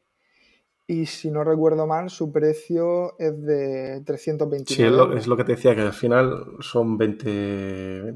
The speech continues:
Speaker 2: treinta euros de diferencia con lo que actualmente, o sea, el Pocophone ahora mismo está en doscientos noventa y nueve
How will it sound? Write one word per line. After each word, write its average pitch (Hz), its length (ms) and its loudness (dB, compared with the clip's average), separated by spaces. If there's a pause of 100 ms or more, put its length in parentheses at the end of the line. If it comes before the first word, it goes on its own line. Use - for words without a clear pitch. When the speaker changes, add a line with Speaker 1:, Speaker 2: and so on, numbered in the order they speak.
(120)
Speaker 2:
treinta 113 260 -6
euros 113 160 -2
de 107 80 -2
diferencia 113 460 -6
con 117 260 -4
lo 104 80 -6
que - 240 -6
actualmente, 123 600 -2
o - 580 -14
sea, 113 140 -2
el 110 40 -4
Pocophone 120 380 2
ahora 120 200 6
mismo 123 220 0
está 123 240 0
en 117 140 2
doscientos 110 400 -2
noventa 101 280 -2
y 104 40 -2
nueve 104 240 -2